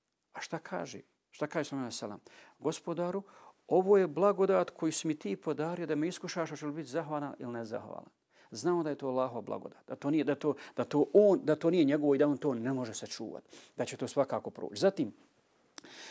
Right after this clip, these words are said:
vjerovatno se, e, e, mnogi od nas ili a, a, svi naši, e, gledaoci, e, s-, sjećaju, e, žene koja se zvala Kristina Onazis.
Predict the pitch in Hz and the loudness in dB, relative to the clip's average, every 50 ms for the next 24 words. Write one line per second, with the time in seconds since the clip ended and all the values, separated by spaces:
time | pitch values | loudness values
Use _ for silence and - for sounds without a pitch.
0 | - - - 139 143 143 151 180 175 - - 143 - - 135 - - 131 131 131 | -18 -10 -2 2 2 4 6 4 4 2 -2 -4 -2 0 0 0 2 2 2 4
1 | 127 127 120 117 117 - - - - - - - - - - - - 123 123 123 | 4 4 4 2 0 -4 -14 -20 -20 -20 -18 -12 -8 -6 -2 -2 -2 0 0 -2
2 | 120 123 - 147 156 151 135 127 127 123 131 131 131 135 120 113 - - 123 123 | -2 0 2 6 6 6 6 6 6 6 6 6 4 2 0 -2 -2 -4 -2 0
3 | 117 117 123 - 123 127 - - 135 135 127 127 - - 151 147 139 - 143 131 | 0 0 0 0 -2 -2 -2 -4 -6 -8 -8 -6 -4 -2 0 0 0 -2 -4 -4
4 | 117 123 117 117 120 131 131 143 139 131 127 123 123 - - - - - - - | -2 -2 -2 0 -2 0 2 4 4 6 4 4 2 0 -4 -6 -8 -10 -14 -20
5 | - - - - 104 - - 113 120 - - - 123 - - - - - - - | -20 -14 -10 -8 -6 -2 0 0 0 0 -2 -8 -12 -10 -8 -6 -6 -6 -6 -8
6 | - _ - - - - 165 165 - - 143 135 127 120 110 - - - - - | -14 _ -4 -2 0 0 0 0 0 0 0 0 0 0 -4 -8 -14 -20 -14 -8
7 | - 113 117 113 107 - 120 107 139 143 143 127 - - 127 113 - 117 113 127 | -4 -2 0 0 0 0 0 -2 -2 0 0 -2 -2 -4 -6 -6 -4 -4 -2 -2
8 | 135 127 - - 117 104 - - 127 120 110 104 107 101 92 82 71 - - - | -2 -2 -2 -4 -6 -8 -6 -4 -4 -4 -4 -4 -6 -8 -8 -10 -12 -12 -12 -12
9 | - - - | -12 -12 -14